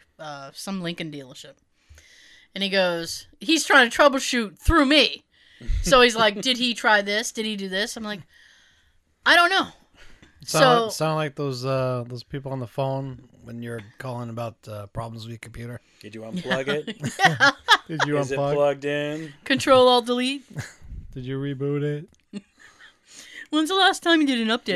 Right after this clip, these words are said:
Speaker 3: Did you pay your bill?
Speaker 1: <laughs>
Speaker 2: Shit, that's it.
Speaker 3: Yes, Habib, I paid the bill.
Speaker 1: <laughs> I didn't pay my computer tax. Oh my God.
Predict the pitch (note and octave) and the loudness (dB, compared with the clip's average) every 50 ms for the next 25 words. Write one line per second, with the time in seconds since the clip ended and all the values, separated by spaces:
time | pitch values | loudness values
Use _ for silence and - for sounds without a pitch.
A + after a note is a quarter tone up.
0 | F3 E3 D3+ C3 A#2+ - - C3 C3 C3+ C3+ C3+ C3 B2+ C3+ C3+ C#3 C#3 C#3 C#3+ | -2 -4 -6 -10 -12 -12 -10 -8 -8 -6 -6 -8 -8 -8 -8 -6 -6 -6 -6 -6
1 | C#3+ D3 D3 D3+ D#3 - - - A4+ D4 - B4+ A#4 - - - B4+ - - - | -6 -6 -8 -10 -12 -6 -2 0 0 2 4 4 4 4 6 4 4 4 4 2
2 | - A#4+ - - - C5+ A#4+ - - - - C5+ - - _ _ - - - _ | 0 0 0 0 0 -2 -2 -2 -2 -4 -4 -4 -6 -6 _ _ -12 -12 -12 _
3 | _ _ - - - _ _ - - - - - - E4 D4 - - - A3+ A3+ | _ _ -20 -20 -20 _ _ -14 -12 -8 -6 -2 0 2 0 0 -2 -6 -6 -6
4 | A#3+ - - E3+ C#3+ A#2+ - - - - _ _ _ D4 - _ _ _ - _ | -4 -4 -4 -4 -6 -6 -8 -12 -16 -18 _ _ _ -20 -20 _ _ _ -20 _
5 | _ _ _ _ _ _ _ - - - - - _ - G4+ - - - _ A2 | _ _ _ _ _ _ _ -20 -20 -20 -20 -20 _ -14 -12 -12 -12 -18 _ -14
6 | C3 C3+ C3 - - C#3 B2+ A#2+ B2 A#2+ A#2+ A#2+ A#2 A2+ G#2 G2+ - - B2+ B2+ | -14 -12 -12 -10 -10 -10 -10 -10 -12 -14 -14 -14 -16 -16 -18 -18 -18 -16 -16 -16
7 | C3 B2+ _ C#3 C3 C3 B2+ B2 A#2 A2 A2+ A2+ A2+ A2+ A#2 _ _ - G3 F#3+ | -16 -18 _ -20 -20 -20 -20 -20 -20 -20 -20 -20 -20 -20 -20 _ _ -14 -10 -10
8 | F3 - _ _ D4+ - - _ _ F#4 - - - G#4 A4 A4+ G4+ D#4 D4 G4 | -10 -12 _ _ -12 -12 -12 _ _ -14 -12 -4 -4 -2 0 0 0 2 2 2
9 | F#4+ F#4 F#4+ F#4 D#4 F#4+ F#4 F4 G#4 G#4 F4+ E4+ - C4+ A3+ G3+ E3 D#3 - - | 2 2 -2 -2 -2 -4 -2 0 0 0 0 0 -2 -2 -2 -2 -4 -6 -10 -12
10 | - - - _ - G#4 G#4 G4+ G4+ F#4+ G4 G4 F#4 D4+ G#3 E3+ - | -14 -16 -14 _ -8 -8 -6 -6 -6 -6 -8 -8 -8 -8 -10 -12 -16